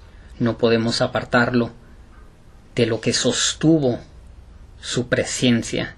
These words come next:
y su ser, y lo continúa siendo esta fe que es verdadera, pura y cierta. Él defendió la causa de un imperio indefenso,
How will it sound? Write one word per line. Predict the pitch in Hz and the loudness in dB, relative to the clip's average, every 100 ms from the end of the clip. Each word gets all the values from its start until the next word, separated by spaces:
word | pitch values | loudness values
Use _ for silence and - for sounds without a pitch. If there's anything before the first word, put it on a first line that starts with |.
| - | -10
y | |
su | 110 - | -8 -8
ser, | - - 117 107 - - - - - - - - - - - - - - - | -4 0 0 -2 -8 -16 -20 -20 -20 -20 -18 -16 -18 -20 -20 -20 -20 -20 -4
y | 123 | 0
lo | 117 107 | 2 0
continúa | 123 113 113 113 117 | -4 -4 -4 -2 -2
siendo | 117 - 123 117 - - | -2 0 0 0 -2 -6
esta | - - 120 | -6 -4 -4
fe | - 123 110 - - | -2 -2 -4 -8 -12
que | - 110 | -4 -2
es | 101 - | -4 -4
verdadera, | 127 113 110 113 120 123 | -2 0 2 2 2 0
pura | - 120 110 - - | -2 -2 -2 -6 -10
y | 107 | -10
cierta. | - 117 107 - - - - - - - - - - - - - | -4 -4 -4 -6 -14 -14 -20 -20 -20 -20 -20 -20 -20 -20 -10 0
Él | 127 127 131 - - | 4 4 0 -6 -6
defendió | 127 120 120 110 117 | -4 -2 -2 0 0
la | 117 120 | 0 0
causa | 117 120 - 120 | 0 0 0 0
de | 117 - - - - - - - | 0 -2 -12 -20 -20 -20 -20 -6
un | - 127 127 127 127 - - - - - | 2 4 6 2 -2 -12 -20 -20 -16 -4
imperio | 139 131 127 127 156 147 123 | -2 0 0 2 2 2 0
indefenso, | - 131 123 104 - 143 170 - - | -2 -2 -2 -2 0 0 0 -2 -8